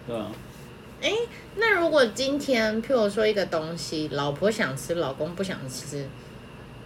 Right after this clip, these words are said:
Speaker 2: 这样可以用公-，公用钱包里的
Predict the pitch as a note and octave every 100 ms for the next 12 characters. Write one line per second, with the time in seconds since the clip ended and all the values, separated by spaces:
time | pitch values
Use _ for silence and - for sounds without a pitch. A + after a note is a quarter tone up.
0 | - - - - - - - - - -
1 | - - - - F#3 E3+ D#3+ D3+ C#3+ C#3+
2 | D3 D3 D#3 E3 F3 D#3+ C#3+ C#3 B2 C3+
3 | C3+